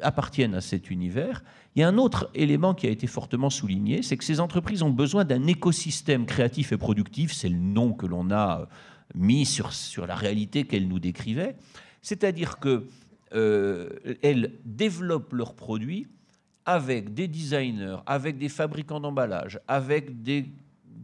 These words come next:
concepteurs et fabricants de machines spéciales, avec des fabricants de plastique ou d'acier spéciaux.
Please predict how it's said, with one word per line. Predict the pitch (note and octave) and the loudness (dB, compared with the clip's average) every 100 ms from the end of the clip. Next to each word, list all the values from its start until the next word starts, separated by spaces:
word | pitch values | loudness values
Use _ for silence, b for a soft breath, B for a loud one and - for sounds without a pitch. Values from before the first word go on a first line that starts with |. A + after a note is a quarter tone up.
| - | -2
concepteurs | E3 - D3+ - D#3+ D#3 D#3 - B2+ | -2 0 -2 -2 2 4 4 2 -4
et | |
fabricants | A#2+ C#3+ C3+ C3+ D#3+ D3+ | 0 0 0 -2 -2 0
de | C3+ | 2
machines | C3+ C3+ D3 C#3+ | 0 0 -2 -6
spéciales, | C#3 - C#3+ - G#2 D2+ B B B B | -8 -6 -6 -4 -6 -6 B B B B
avec | C3+ C#3+ E3 F3 - - | -2 0 0 -2 -4 -16
des | B2 A#2+ D3+ D3+ | -6 0 2 0
fabricants | C#3 C3 C3+ B2+ E3 | 0 0 0 0 0
de | C#3 | 0
plastique | A#2+ C#3+ C#3 - E3 E3+ - - | 2 2 0 -2 -6 -6 -8 -10
ou | D#3+ | -6
d'acier | C#3 A#2 A2 C3 C3 - E3 F3+ - | -6 -6 2 2 2 -4 -2 -4 -4
spéciaux. | - - D#3+ - D3 | -12 -2 -2 2 0